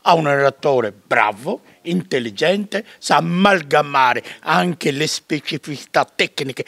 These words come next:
dei singoli giocatori e poi dispiega anche un bel gioco, quindi sarà una partita per il mio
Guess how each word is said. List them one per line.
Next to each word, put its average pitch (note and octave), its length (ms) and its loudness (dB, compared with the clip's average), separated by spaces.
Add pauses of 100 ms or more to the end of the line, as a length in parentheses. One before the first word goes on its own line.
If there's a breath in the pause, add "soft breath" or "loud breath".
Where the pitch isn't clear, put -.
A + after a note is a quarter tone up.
(180 loud breath)
dei D#3+ 140 -4
singoli E3+ 380 -2
giocatori G3 520 2 (140 loud breath)
e C#3+ 140 -6
poi A3+ 380 0
dispiega C#3+ 720 0
anche F#3+ 220 -2
un A#2 80 -4
bel G#3 120 0
gioco, - 380 -8 (220 loud breath)
quindi A#3 320 2
sarà F3+ 240 2
una E3+ 160 2
partita F3 540 0
per F#3 200 2
il F3+ 80 0
mio A3+ 240 6